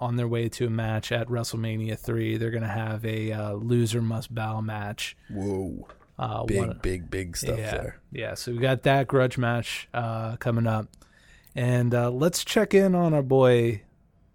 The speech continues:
Speaker 1: S D Jones.
Speaker 2: Oh, special delivery?
Speaker 1: Special delivery Jones.
Speaker 2: He's been delivering some promos, uh, and he actually got interrupted recently by one Adrian Adonis.
Speaker 1: Yeah.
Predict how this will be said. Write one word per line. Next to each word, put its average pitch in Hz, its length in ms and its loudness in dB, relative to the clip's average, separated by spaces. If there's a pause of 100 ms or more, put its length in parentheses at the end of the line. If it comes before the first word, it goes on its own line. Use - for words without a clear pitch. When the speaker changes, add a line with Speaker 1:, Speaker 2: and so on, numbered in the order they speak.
Speaker 1:
S - 240 -6
D 120 220 -4
Jones. 113 680 -10
Speaker 2:
Oh, 165 540 6 (480)
special - 400 6
delivery? 247 560 10 (560)
Speaker 1:
Special 156 480 4
delivery 165 480 8
Jones. 135 560 6
Speaker 2:
He's 139 180 2
been 147 200 10
delivering 139 500 10
some 107 180 4
promos, 110 680 6 (560)
uh, 101 400 6
and 101 100 0
he 101 120 2
actually 123 340 4
got 101 240 6
interrupted 101 680 4
recently 95 640 -2 (180)
by 95 140 2
one 123 420 4
Adrian 170 460 2
Adonis. 127 680 0
Speaker 1:
Yeah. 135 420 -4